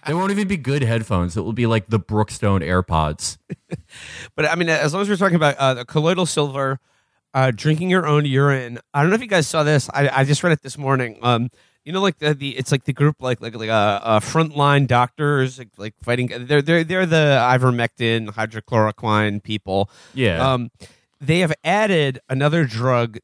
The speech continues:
Speaker 2: to the, uh, course of medicines that you're supposed to take to prevent and cure covid. And there's, like, if step one doesn't work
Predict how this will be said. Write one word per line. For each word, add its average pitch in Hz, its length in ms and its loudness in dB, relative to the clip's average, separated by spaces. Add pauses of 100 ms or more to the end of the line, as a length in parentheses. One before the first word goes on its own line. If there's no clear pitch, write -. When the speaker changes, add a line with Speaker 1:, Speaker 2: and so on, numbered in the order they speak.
Speaker 2:
to 123 300 -2
the, 120 280 -10
uh, 110 200 0 (140)
course 143 280 -6
of 123 80 0
medicines 123 580 0
that 107 80 -8
you're 110 120 -2
supposed 110 240 -6
to - 60 -10
take 117 160 0
to 113 100 -8
prevent 110 520 0 (100)
and 110 260 -6
cure 113 260 0
covid. 113 440 2
And 123 100 -6
there's, 113 160 0
like, 113 160 -4 (420)
if 147 180 -2
step - 360 -2
one 165 300 0
doesn't 127 400 0
work 117 340 2